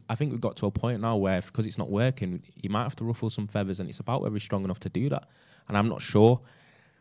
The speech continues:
because if you got the likes of Leicester, who are not even great form, running through, you looked like Newcastle gave us a game, Wolves probably could have beat us,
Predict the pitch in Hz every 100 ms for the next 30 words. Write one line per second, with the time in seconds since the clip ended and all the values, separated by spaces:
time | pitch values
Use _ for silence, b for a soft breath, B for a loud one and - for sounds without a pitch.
0 | b - 101 107 104 92 - _ - -
1 | _ _ _ _ _ _ _ - 113 123
2 | 131 131 123 - 117 120 117 - 98 98
3 | 107 101 98 98 - 110 98 95 - -
4 | 104 98 - 98 98 95 95 92 95 -
5 | 98 95 - 101 101 - 95 - 98 92
6 | 92 95 95 92 98 101 101 - 104 101
7 | 101 92 101 95 98 95 -